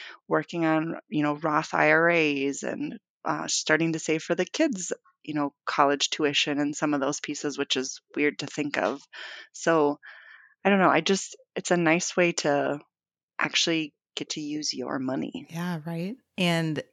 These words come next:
Speaker 2: your story just demonstrates how intentional both you and your husband were. You guys got on the same page before you were married.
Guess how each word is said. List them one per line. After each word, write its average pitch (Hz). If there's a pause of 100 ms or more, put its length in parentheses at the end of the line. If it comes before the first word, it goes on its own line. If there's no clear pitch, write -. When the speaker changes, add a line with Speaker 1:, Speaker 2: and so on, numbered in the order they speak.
(180)
Speaker 2:
your 175
story 185
just 170
demonstrates 156
how 143
intentional 165
both 156
you 151
and 143
your 151
husband 180
were. 196 (560)
You 170
guys 151
got 151
on 156
the 151
same 151
page 151
before 180
you 196
were 196
married. 180